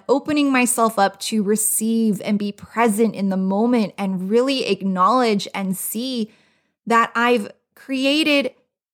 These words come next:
and have everything I've asked for so far. And so just because it's not the way I thought it would look,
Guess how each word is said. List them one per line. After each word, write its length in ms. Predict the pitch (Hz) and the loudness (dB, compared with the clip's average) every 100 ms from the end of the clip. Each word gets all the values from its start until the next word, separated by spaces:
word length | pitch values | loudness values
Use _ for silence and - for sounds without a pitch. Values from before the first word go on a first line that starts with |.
| - | -2
and 180 | 247 | 0
have 560 | 247 - 285 262 202 185 - - | 0 0 2 4 2 -2 -12 -4
everything 800 | 269 285 262 302 294 285 277 277 | -2 -2 -2 -2 -2 0 0 2
I've 300 | 240 247 - | 0 0 -2
asked 480 | 247 277 302 - | 0 0 0 -4
for 520 | - 202 196 180 180 - | -6 -2 0 0 -2 -8
so 380 | - - 240 233 | -8 0 2 2
far. 720 | 233 247 254 196 165 165 233 _ _ _ | -2 -4 0 2 0 -2 -10 _ _ _
And 160 | - 233 | -4 -2
so 240 | - 254 | 2 2
just 420 | 240 - 285 311 - | 2 0 0 0 -4
because 560 | 339 - 302 285 277 | -6 0 2 2 0
it's 280 | - 226 - | -4 -6 -2
not 280 | 240 247 247 | 0 0 0
the 100 | 262 | 0
way 260 | 240 233 | 2 2
I 160 | - 226 | 0 -4
thought 460 | - - 285 294 - | -4 0 2 2 0
it 140 | 202 | -4
would 220 | 196 185 | -4 -6
look, 460 | 185 170 - - | -2 -2 -4 -14